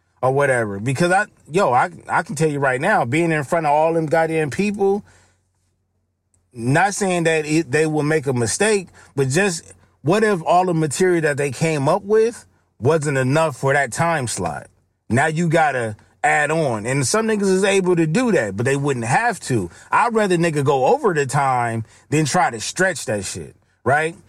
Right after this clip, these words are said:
Um, but those were the first two acts. The, the last two that I'm saving was, is the host and Views from the Seven. The host was phenomenal.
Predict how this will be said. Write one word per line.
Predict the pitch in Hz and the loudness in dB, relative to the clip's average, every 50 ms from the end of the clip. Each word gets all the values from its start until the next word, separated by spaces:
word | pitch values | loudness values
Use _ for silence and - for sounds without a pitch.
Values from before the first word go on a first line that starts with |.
| _ _ - _ _ _ _ _ - | _ _ -20 _ _ _ _ _ -2
Um, | 131 127 127 127 123 120 120 117 110 107 104 95 104 101 107 - | 0 2 2 4 4 2 2 2 0 0 -2 -4 -6 -10 -12 -8
but | - 117 123 | -4 -2 2
those | 120 160 190 190 165 | 2 2 2 2 0
were | 165 175 165 | 0 2 2
the | 151 139 | 0 0
first | - - 160 151 127 - | 0 0 -2 -2 -2 -4
two | - 135 127 | -6 -2 0
acts. | 127 117 98 78 - - - - _ 139 | 0 0 -2 -4 -10 -14 -18 -18 _ -10
The, | 110 120 123 127 120 - | -4 -2 -2 -2 -2 -4
the | 95 120 120 | -2 -2 0
last | 127 143 180 214 226 233 226 202 - | 2 2 2 2 2 0 -2 -2 0
two | - 202 208 190 | 0 0 0 2
that | 165 170 165 160 | 0 0 0 0
I'm | 156 147 | -2 -2
saving | 123 - - 180 180 160 135 107 107 101 101 101 _ _ _ _ _ _ _ _ _ | -4 -2 -2 0 0 -2 -4 -6 -6 -6 -8 -10 _ _ _ _ _ _ _ _ _
was, | _ - 123 131 135 131 117 110 113 - | _ -2 0 2 2 2 0 -4 -6 -6
is | - 147 139 123 | -4 -2 -2 0
the | - 117 107 | 0 0 0
host | - - 165 185 202 202 220 214 - - - - | 2 2 2 2 2 0 0 -2 -6 -8 -8 -4
and | 123 127 123 | -2 -2 0
Views | 120 135 151 156 151 131 | 0 0 0 0 0 0
from | - 139 131 | -2 -2 -2
the | 127 | -2
Seven. | 113 - 139 123 107 92 87 80 | -2 -2 -2 -2 -4 -4 -8 -6
The | 92 113 | -4 -2
host | 117 139 185 202 185 - | 0 2 2 0 0 -2
was | 139 123 101 | -6 -8 -8
phenomenal. | - - 107 95 98 90 85 80 71 67 67 69 _ | -8 -8 -6 -6 -6 -6 -8 -10 -14 -18 -20 -20 _